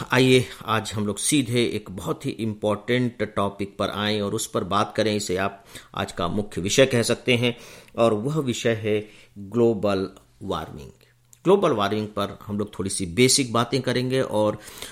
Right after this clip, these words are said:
उन बातों को जानने की कोशिश करेंगे जो प्री एग्जामिनेशन और main examination दोनों ही दृष्टियों से आपके लिए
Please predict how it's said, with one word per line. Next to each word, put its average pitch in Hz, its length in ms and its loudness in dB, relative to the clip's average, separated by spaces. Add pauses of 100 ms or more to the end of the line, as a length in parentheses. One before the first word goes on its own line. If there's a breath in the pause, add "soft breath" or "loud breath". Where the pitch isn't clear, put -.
उन 139 300 6
बातों 135 440 6
को 139 260 2
जानने 139 520 4
की 151 140 -4
कोशिश 127 360 -2
करेंगे 113 500 0
जो 101 240 0
प्री 135 420 2
एग्जामिनेशन 120 920 2
और 104 320 -2
main 120 360 2
examination 107 880 -2
दोनों 143 520 2
ही 117 300 -2
दृष्टियों 107 520 -2
से 107 300 -2
आपके 98 360 -8
लिए 92 320 -6